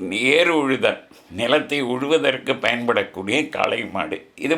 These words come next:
பாரத தேசம் முழுக்க பொது. அதுல ஒரு விசேஷம் என்னன்னா, இப்பெல்லாம் சாதாரணமா ஒரு கேள்வி கேட்காங்கல்ல, பசுவினுடைய மூத்திரத்தை சில பேர் குடின்னு சொல்லி பிரச்சாரம் பண்றாங்க,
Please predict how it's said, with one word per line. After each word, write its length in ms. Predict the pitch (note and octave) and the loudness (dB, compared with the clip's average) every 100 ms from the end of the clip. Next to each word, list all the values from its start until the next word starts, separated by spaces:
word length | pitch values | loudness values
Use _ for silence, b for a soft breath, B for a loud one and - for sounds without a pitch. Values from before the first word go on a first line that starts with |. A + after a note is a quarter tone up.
| B2 | 2
பாரத 400 | B2 C#3+ D3 C#3+ A#2+ | 4 4 2 0 0
தேசம் 300 | G#2+ G#2 G#2+ | -4 -6 -6
முழுக்க 400 | G#2 C3 C3 - D#3+ | -6 -6 -4 -2 -2
பொது. 200 | - G2 - b b b | -4 -8 -10 b b b
அதுல 360 | - B2+ D#3 F#3 | 0 2 4 4
ஒரு 160 | F3 D3+ | 4 4
விசேஷம் 500 | C#3+ C3 E3 C#3+ C3 | 2 4 2 4 0
என்னன்னா, 400 | A2 G2+ E2+ D#2 F#2 - b b b b | 0 -2 -4 -4 -4 -6 b b b b
இப்பெல்லாம் 480 | - - D3 D#3+ E3 | -8 0 4 4 4
சாதாரணமா 580 | C#3+ C#3 C#3+ D3+ D3+ D#3 D3+ | 4 4 4 2 2 4 4
ஒரு 100 | C#3 A#2+ | 2 2
கேள்வி 220 | C#3 C#3 | 0 2
கேட்காங்கல்ல, 580 | B2+ A2+ B2 A#2+ B2+ A#2+ G2+ - | -2 0 0 0 0 -2 -2 -2
பசுவினுடைய 540 | B2+ C3 C3 C#3 B2 A#2 | -2 -2 -4 0 0 0
மூத்திரத்தை 540 | A#2+ - A#2+ A2 A#2 G#2 | -2 -2 -2 0 -4 0
சில 200 | G#2+ G#2+ | 0 0
பேர் 180 | A#2+ A#2 | -2 -2
குடின்னு 360 | A#2 A#2+ A#2 A#2+ | -2 -2 -2 -2
சொல்லி 220 | G#2 A2+ G#2+ | -2 -2 -2
பிரச்சாரம் 440 | G2+ G#2 A#2+ A2+ A2+ | -4 0 0 0 -2
பண்றாங்க, 360 | G#2 G2 G2 | -4 -2 0